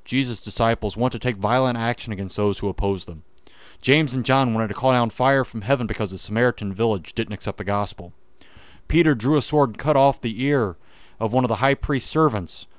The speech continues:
who came to arrest Jesus. In both instances, Jesus rebuked his disciples for their violent tendencies.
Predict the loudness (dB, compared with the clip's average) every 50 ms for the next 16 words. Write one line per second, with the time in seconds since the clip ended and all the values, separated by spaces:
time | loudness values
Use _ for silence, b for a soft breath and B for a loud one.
0 | b b -6 -4 -2 0 0 0 0 0 0 0 0 0 -2 -4 -6 -6 -6 -6
1 | -6 -8 -12 -16 -18 -20 -20 -20 -20 -20 -20 -20 -20 -20 -20 -20 b b b b
2 | b -6 -2 2 6 6 6 6 4 2 0 -2 -4 -6 -6 -6 -6 -6 -6 -6
3 | -6 -6 -4 -2 -2 -2 -2 -4 -6 -6 -6 -6 -2 -2 -2 -2 -2 -4 -6 -8
4 | -8 -10 -8 -4 0 0 0 0 0 -2 -4 -4 -4 -4 -4 -2 -2 -2 -2 -2
5 | -2 -2 -4 -4 -6 -8 -6 -6 -6 -6 -6 -8 -12 -18 -20 -20 -20 -20 -20